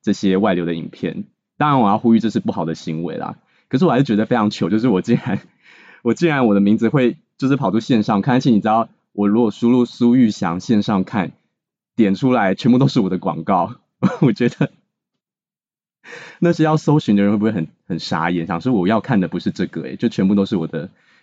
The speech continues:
搞笑广告，就没想到，对，我突然不知道讲什么。<laughs> 对，然后我，我有大概看一下那个，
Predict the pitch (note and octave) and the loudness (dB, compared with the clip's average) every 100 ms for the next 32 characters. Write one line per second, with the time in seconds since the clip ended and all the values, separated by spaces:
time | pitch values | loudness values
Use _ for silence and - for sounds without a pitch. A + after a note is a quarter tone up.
0 | _ F2+ D#2+ A#2+ F#2 F#2+ E2 D#2 F#2 F2+ | _ -4 -2 -2 0 -2 -4 -2 -2 -2
1 | - _ _ _ A2+ G2+ G2+ G2 E2 F#2+ | -10 _ _ _ 0 2 2 -2 -2 0
2 | F2+ F2+ - _ _ _ _ _ _ _ | 0 -2 -12 _ _ _ _ _ _ _
3 | _ _ _ _ _ _ - E2+ D#2+ - | _ _ _ _ _ _ -4 -4 -4 -16
4 | _ _ _ _ _ _ _ _ F#2 G#2 | _ _ _ _ _ _ _ _ -6 -4
5 | F2+ - F2+ F#2 F2 - - - - - | -4 -6 -4 -4 -4 -8 -8 -4 -4 -6
6 | - - - - _ _ _ _ C3+ G2+ | -16 -20 -20 -20 _ _ _ _ 0 0
7 | E2+ A2+ E3+ F#3+ D#3+ C3 - A2+ - D#3+ | 0 2 2 2 2 -2 -4 -4 -2 0
8 | F3+ A#2+ - E3 D#3+ D#3 E3 A#2+ C3 A#2+ | 2 0 -2 -2 0 0 0 2 2 2
9 | A2+ G2+ F#2+ F2+ E2+ F#2 | 2 2 0 0 -2 -6